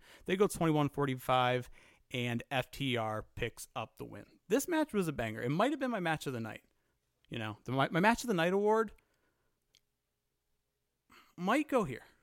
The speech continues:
It's up there. You know what? Screw it. I'm just gonna say it 'cause it's on my mind. Match of the year award. We're gonna call this one the Daniel Bryan Memorial Match of the Night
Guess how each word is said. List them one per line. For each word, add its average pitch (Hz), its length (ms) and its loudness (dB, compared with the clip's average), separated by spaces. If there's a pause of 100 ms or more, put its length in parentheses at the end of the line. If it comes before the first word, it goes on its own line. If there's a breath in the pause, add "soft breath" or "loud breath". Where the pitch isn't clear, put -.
(100)
It's 220 160 0
up 277 140 4
there. - 200 -6 (140)
You 240 80 4
know 277 60 8
what? 277 220 0
Screw - 220 0
it. 127 40 2
I'm 143 80 -2
just 185 100 -4
gonna 202 80 0
say 151 240 2
it - 20 -8
'cause - 80 -12
it's - 60 -4
on 151 100 4
my 131 60 2
mind. 127 200 0
Match 214 220 2
of 254 100 -2
the 214 80 -2
year 165 200 2
award. 113 400 -2 (1040)
We're 156 80 2
gonna 156 80 2
call 147 240 2
this 147 220 -2
one 139 360 0 (360 soft breath)
the 131 420 -2 (140)
Daniel 196 440 2
Bryan 180 420 4
Memorial 143 840 4
Match 131 300 -6
of 185 100 -4
the 180 260 -4
Night 131 240 -2